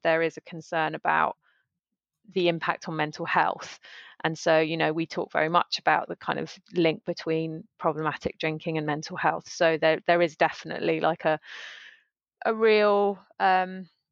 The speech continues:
issue there. And, and again, because, you know, a lot of sort of addictive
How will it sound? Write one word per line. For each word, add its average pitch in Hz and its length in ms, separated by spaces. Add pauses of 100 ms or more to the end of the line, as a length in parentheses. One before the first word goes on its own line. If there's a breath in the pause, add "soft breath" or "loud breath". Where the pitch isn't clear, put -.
issue 196 400
there. 170 320
And, 240 160
and 226 300
again, 226 360
because, 202 340
you 202 100
know, 180 220 (600)
a 208 80
lot 202 520
of 185 120 (680)
sort - 260
of - 100
addictive - 600